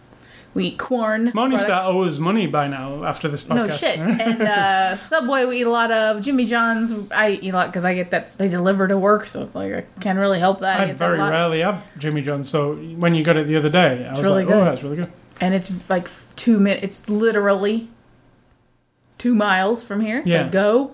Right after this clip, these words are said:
Speaker 1: get it, drive through, come home. I
Speaker 2: They
Speaker 1: don't
Speaker 2: probably
Speaker 1: think you
Speaker 2: deliver too, right?
Speaker 1: Not to us.
Speaker 2: Oh, they don't.
Speaker 1: I don't think so. We're outside city limits. <laughs> So, it's a,
Speaker 2: Ah.
Speaker 1: so damn it.
Speaker 2: We're two miles away
Speaker 1: Plus
Speaker 2: from
Speaker 1: they
Speaker 2: them.
Speaker 1: charge a dollar fifty. Now, at work, we don't get charged 'cause they walk down the street and deliver to my building. So that's
Speaker 2: Oh.
Speaker 1: why I get it there a lot.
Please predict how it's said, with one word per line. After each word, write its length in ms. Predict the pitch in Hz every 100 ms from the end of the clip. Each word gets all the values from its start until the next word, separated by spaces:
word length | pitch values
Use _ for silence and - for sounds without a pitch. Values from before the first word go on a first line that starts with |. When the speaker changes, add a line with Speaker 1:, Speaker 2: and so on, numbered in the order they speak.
| 202
Speaker 1:
get 180 | 185 208
it, 240 | 240 247 - 175
drive 320 | 180 185 185
through, 320 | 214 233 226
come 200 | - 202 220
home. 360 | 226 233 247 -
I 40 |
Speaker 2:
They 60 | 170
Speaker 1:
don't 80 | 196
Speaker 2:
probably 180 | 254 175
Speaker 1:
think 60 |
you 60 | 147
Speaker 2:
deliver 240 | 175 208
too, 200 | 147 185
right? 180 | 147 - - _ _ 208
Speaker 1:
Not 220 | 190 -
to 80 | -
us. 340 | 165 - - - -
Speaker 2:
Oh, 140 | 160 147
they 80 | 147
don't. 120 | 139 - - - -
Speaker 1:
I 40 | 190
don't 140 | 180
think 180 | 196 185
so. 140 | -
We're 140 | 180 214
outside 460 | - 190 180 180
city 280 | - 185 185
limits. 540 | 190 233 - - - -
<laughs> 40 | - - - - - -
So, 120 | 226 156
it's 80 | 175
a, 60 | 175
Speaker 2:
Ah. 80 | 107 - -
Speaker 1:
so 200 | - 269
damn 360 | 226 320 320 339
it. 100 | 330
Speaker 2:
We're 100 | 180
two 220 | 175 214
miles 360 | 190 185 170 147
away 200 | 147 151
Speaker 1:
Plus 120 | 320
Speaker 2:
from 60 | 349
Speaker 1:
they 40 |
Speaker 2:
them. 80 | 302
Speaker 1:
charge 240 | 302 311 262
a 40 |
dollar 240 | 277 262
fifty. 400 | 262 254 240 -
Now, 160 | 214 208
at 60 | 220
work, 240 | 277 226
we 80 | 214
don't 140 | 196 180
get 100 | 175
charged 420 | 208 170 151 -
'cause 120 | 190
they 100 | 180
walk 300 | 175 196 180
down 140 | 185 190
the 80 |
street 260 | 185 - 175
and 80 | 175
deliver 300 | 170 175 165
to 100 | 196
my 140 | 160
building. 420 | 165 156 - -
So 180 | - -
that's 260 | - - -
Speaker 2:
Oh. 220 | 170 151
Speaker 1:
why 80 | 147
I 40 |
get 160 | - -
it 100 | -
there 80 | -
a 60 |
lot. 120 | -